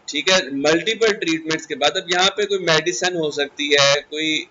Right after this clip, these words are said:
physical condition हो सकती है, कोई आपका, अ,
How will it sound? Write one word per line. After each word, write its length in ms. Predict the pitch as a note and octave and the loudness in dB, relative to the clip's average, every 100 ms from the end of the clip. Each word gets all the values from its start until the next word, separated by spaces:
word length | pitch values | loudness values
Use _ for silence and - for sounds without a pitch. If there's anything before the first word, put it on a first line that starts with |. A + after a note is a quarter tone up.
| - | -8
physical 380 | D#3 D3+ E3 E3+ | -8 -4 -2 -2
condition 540 | D#3+ D3 C#3+ - F3 | -2 -6 -4 -4 -2
हो 140 | E3 C#3 | -2 -2
सकती 400 | C#3 C3+ - C3+ | -2 -4 -4 0
है, 200 | C3+ C3 - _ _ _ _ _ - | 2 2 -2 _ _ _ _ _ -2
कोई 240 | E3 D#3+ | 2 4
आपका, 640 | E3 C#3+ D3 - D#3+ D#3 D3+ | 4 2 2 -2 2 4 2
अ, 500 | - C3+ C3+ C3+ | 0 0 0 -2